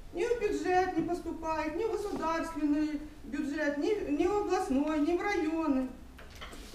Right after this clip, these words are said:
Что хочут, то и делают. И прошел суд, все равно они як мыли, так и мыют его. И никакого им закона нема.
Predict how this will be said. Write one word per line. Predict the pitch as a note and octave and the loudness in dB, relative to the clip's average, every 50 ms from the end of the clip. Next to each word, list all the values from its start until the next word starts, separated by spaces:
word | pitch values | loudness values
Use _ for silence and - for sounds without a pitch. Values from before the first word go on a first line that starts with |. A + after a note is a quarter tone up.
| - - | -12 -10
Что | - G#4 A4 A4 | -2 0 0 0
хочут, | - A#4+ B4 - - G4+ - F#4+ | 2 2 2 2 0 -2 -2 -2
то | F#4+ | 0
и | F4+ - B3+ | 0 0 -2
делают. | B3+ A#3+ A#3 G#3 F#3 F3+ F#3 F#3 - - - | 0 -2 -2 -2 -2 -2 -4 -4 -6 -8 -10
И | C#4+ | -6
прошел | - G#4+ G#4+ G#4+ - A4+ A4 G#4+ G#4+ | -2 0 0 2 4 4 4 4 4
суд, | - C5 C5 C5+ C5+ - - - - | 4 2 2 2 2 0 -8 -12 -8
все | - G4+ | -4 0
равно | G#4 G#4+ G#4+ A4 A#4+ A#4 A#4 A4 G#4 G4+ | 0 2 2 2 2 2 2 2 2 2
они | F#4 F#4 F#4+ F#4+ F4+ E4+ - - - - - - | 2 2 2 2 0 -2 -4 -8 -14 -14 -14 -4
як | A#3+ D#4 F4 E4+ F4 | 2 2 2 4 2
мыли, | E4 F4+ F#4+ G#4+ A4+ A4+ A4 A4+ A#4 G#4+ - | 4 4 4 4 6 4 2 2 2 0 2
так | D4+ D#4 F4 - - G4 | 2 2 2 2 2 -2
и | G4 | -2
мыют | G4+ G4 F#4+ F#4+ F4+ D#4 C#4 B3+ G#3+ - | 0 0 2 4 6 6 6 4 2 -4
его. | A3 G#3+ G3 F#3 F3+ D#3+ D3+ D3 - - - - - - - - | -6 -6 -6 -6 -8 -8 -10 -12 -14 -16 -18 -18 -18 -18 -14 -2
И | - C#4+ D4 | -2 0 2
никакого | E4+ F4+ F#4+ F#4+ G4 G#4 G4+ G4 F#4 | 2 2 2 2 2 2 4 4 4
им | F#4 E4 - | 4 4 4
закона | D#4+ D#4+ - - B3 A3+ G#3 G3+ F#3 | 2 0 -2 -2 -2 -2 -2 -2 -4
нема. | F3+ F3+ E3+ E3+ | -4 -4 -6 -6